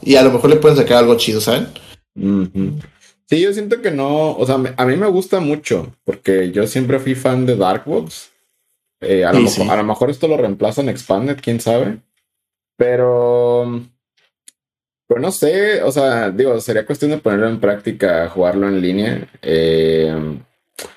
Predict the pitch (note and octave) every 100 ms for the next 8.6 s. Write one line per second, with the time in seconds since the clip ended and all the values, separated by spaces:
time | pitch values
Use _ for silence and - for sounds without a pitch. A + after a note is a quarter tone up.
0 | _ G2+ A2 B2+ E3 G3 - G2 B2 B2+
1 | - D#2 G2 B2 F#2+ A#2+ C3 A#2+ D3+ G3
2 | - C#3 B2+ - D#3 A2+ C#3+ - - _
3 | _ _ _ _ _ _ _ - C3 B2+
4 | A#2+ A#2 A2+ A2 G#2+ G2+ - A2 - A2
5 | G#2+ G#2+ G2+ G2 F#2 F2 F2 D#2 E2+ -
6 | F2 F#2+ C#3 - _ _ _ _ _ -
7 | A2+ G#2+ G#2 B2 B2 A2 G2 F#2 F2 E2+
8 | D#2+ D2 C2 G#1+ G1+